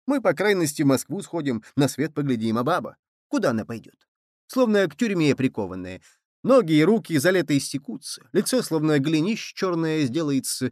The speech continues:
и на человека-то не похоже. И всякий-то норовит ее обидеть да обозвать.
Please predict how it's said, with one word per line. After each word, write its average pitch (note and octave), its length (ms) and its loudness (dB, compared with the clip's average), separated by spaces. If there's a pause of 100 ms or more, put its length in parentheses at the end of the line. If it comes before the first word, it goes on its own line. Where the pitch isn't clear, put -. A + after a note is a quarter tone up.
и E3 120 4
на D#3+ 120 2
человека-то D#3 540 -2
не E3 80 -4
похоже. - 400 -12 (460)
И B2+ 100 4
всякий-то F3 380 -2
норовит E3 380 2
ее D3+ 220 2
обидеть C3 540 -2
да A2+ 120 -2
обозвать. A2 540 -6